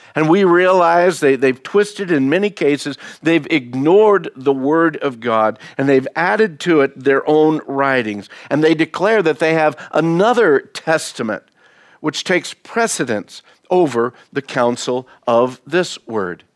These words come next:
As a matter of fact, though they say they believe this Word, very seldom is any of their teachings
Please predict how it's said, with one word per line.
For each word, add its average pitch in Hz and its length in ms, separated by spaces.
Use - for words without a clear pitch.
As 117 160
a 135 60
matter 131 380
of 117 100
fact, 147 380
though 139 500
they 120 380
say 151 460
they 120 200
believe 120 960
this 107 320
Word, 95 480
very 139 300
seldom 156 440
is 107 200
any 151 260
of 135 160
their 127 140
teachings 107 800